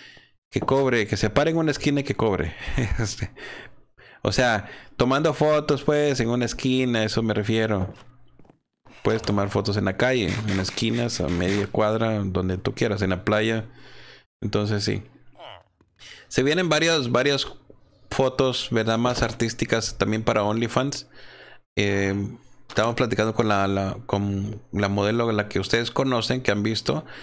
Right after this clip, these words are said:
en mis videos, es de que, eh, queremos tomar unas fotos, por ejemplo, donde ella esté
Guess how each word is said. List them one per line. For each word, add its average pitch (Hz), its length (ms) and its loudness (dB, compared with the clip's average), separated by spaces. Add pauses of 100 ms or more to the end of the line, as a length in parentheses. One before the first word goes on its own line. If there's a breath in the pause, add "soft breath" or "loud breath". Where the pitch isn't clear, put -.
(340 loud breath)
en 104 120 2
mis 107 140 2
videos, 113 540 2
es 110 200 2
de 110 100 2
que, 104 580 0
eh, 101 160 0
queremos 107 420 0
tomar 104 260 2
unas 110 240 0
fotos, 110 340 0
por 92 180 0
ejemplo, 104 340 2
donde 98 300 0
ella 104 240 2
esté 110 480 0